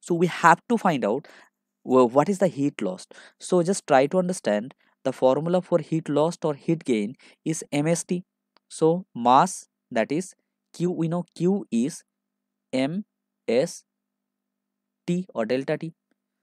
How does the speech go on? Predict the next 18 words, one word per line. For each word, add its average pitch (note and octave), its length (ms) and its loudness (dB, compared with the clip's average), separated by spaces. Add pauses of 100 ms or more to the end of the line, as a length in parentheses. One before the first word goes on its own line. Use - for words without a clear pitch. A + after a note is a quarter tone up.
(240)
So F#3+ 200 4
what D3+ 280 2
is F#3+ 100 -4
the F#3+ 100 2
mass C#3 400 2
of D#3+ 100 -4
the F3 100 0
copper A#2 360 -2
ball? G2 180 -6
The A#2+ 100 -8
mass A#2+ 380 -2
of F3 140 -6
the D3 80 0
copper C#3 340 -2
ball D3 180 -4
is C#3+ 120 -4
hundred D#3+ 480 -4
gram, E3+ 240 -2